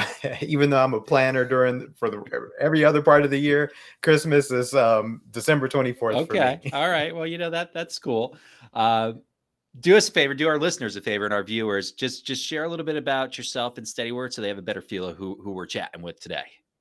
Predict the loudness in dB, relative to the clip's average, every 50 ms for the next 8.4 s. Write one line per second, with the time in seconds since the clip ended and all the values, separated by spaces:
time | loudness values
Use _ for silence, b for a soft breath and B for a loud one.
0 | _ _ _ _ _ _ _ _ _ _ _ _ _ _ _ _ _ _ _ _
1 | _ -8 -4 -2 -2 -2 -2 -6 -8 -8 -8 -10 -10 -10 -8 -6 -6 -6 -6 -8
2 | -6 -4 -2 -2 -4 -4 -4 -6 -6 -4 -6 -6 -8 -10 -10 -8 -8 -6 -6 -6
3 | -6 -6 -4 -6 -6 -6 -8 -10 -8 -6 -4 -4 -4 -4 -4 -6 -6 -4 -6 -6
4 | -6 -4 -4 -4 -4 -4 -10 -8 -8 -6 -6 -4 -4 -4 -4 -4 -6 -10 B B
5 | B B B B -14 -14 -10 -4 -4 -2 -2 -2 -4 -4 -6 -6 -8 -10 -8 -6
6 | -4 -4 -4 -6 -6 -8 -8 -6 -6 -6 -6 -6 -8 -8 -8 -10 -12 -10 -8 -10
7 | -8 -8 -8 -8 -8 -10 -10 -10 -10 -6 -6 -6 -6 -8 -12 -12 -8 -8 -8 -6
8 | -4 -6 -4 -2 0 0 0 0